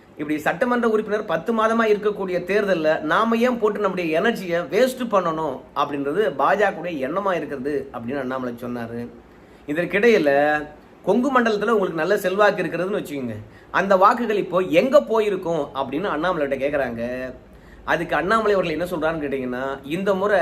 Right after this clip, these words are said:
ஈரோடு கிழக்கு இடைத்தேர்தல்ல அதிகமான பேர் வாக்களிக்கல அப்படிங்கிறார். உண்மைதானா அப்படின்னு சொல்லும்போது, இதற்கு முன்பாக நடந்த இடைத்தேர்தல்ல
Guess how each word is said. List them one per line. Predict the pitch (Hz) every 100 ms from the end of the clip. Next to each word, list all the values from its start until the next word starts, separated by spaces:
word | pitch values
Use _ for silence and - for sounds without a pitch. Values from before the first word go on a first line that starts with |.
| 160
ஈரோடு | 180 214 196
கிழக்கு | - 185 156
இடைத்தேர்தல்ல | 170 185 165 143 135 131 131 -
அதிகமான | 131 147 220 233 220 220 196
பேர் | 175 185
வாக்களிக்கல | 139 - 156 147 127 120 135 110 -
அப்படிங்கிறார். | - 120 120 120 110 104 - - - - -
உண்மைதானா | 170 240 247 208 190
அப்படின்னு | 196 156 170 180
சொல்லும்போது, | 156 147 131 123 127 135 135 135 135 - -
இதற்கு | 165 220 202
முன்பாக | 208 226 226 220 214
நடந்த | 196 185 180
இடைத்தேர்தல்ல | 160 185 202 185 170 151